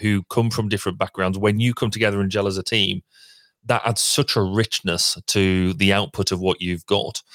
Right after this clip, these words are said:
Um, as I said recently, um, you know, generally I work in, in, in very small teams, um, but I, I was doing a project recently where I was in a department of around twenty-five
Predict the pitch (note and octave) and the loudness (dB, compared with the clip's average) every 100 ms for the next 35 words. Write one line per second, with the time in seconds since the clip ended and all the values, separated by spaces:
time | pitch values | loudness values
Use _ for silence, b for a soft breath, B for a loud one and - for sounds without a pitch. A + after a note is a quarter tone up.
0 | B B B F#2 F#2 F#2 F#2 F2+ G2+ G2+ | B B B 2 4 4 4 0 -2 -2
1 | G2+ G2+ F#2+ - A2+ A2 F#2+ F#2+ F#2 - | 2 0 0 0 0 2 2 2 2 2
2 | F#2 F#2 F#2 F2+ F#2 F2+ G#2 E2+ E2 G#2 | 2 4 2 2 0 -2 -2 0 0 2
3 | F#2+ F#2 F#2 F#2+ F#2 F#2 G2 F#2+ - F2+ | 2 2 4 2 4 2 0 -2 -6 -8
4 | F2+ G2+ G2+ G2 F#2 G2+ G2 F#2+ F#2+ F#2+ | -2 0 2 2 2 2 2 2 0 0
5 | F#2+ - B B B F#2+ F#2+ F#2+ F#2+ F#2+ | -2 -8 B B B 2 4 4 4 4
6 | F#2+ - F2 A2 G2+ _ - - G2 G2 | 0 -4 -4 -2 -2 _ -14 -4 -4 -4
7 | - G2 A2 G2+ A2 G2+ G2 G2 - F#2 | -4 -2 2 2 0 -2 0 -2 -2 0
8 | G2 G2 G2 G2 F#2+ G2 G2+ F#2+ F#2+ G2+ | 2 4 4 2 2 0 0 -2 0 0
9 | F#2 F#2+ F#2+ - G2 F#2 G2 G2 F#2+ F#2+ | 2 0 -2 -2 -2 0 0 2 2 0
10 | G2+ F#2+ - G2+ G2 F#2+ | -4 -4 0 2 2 0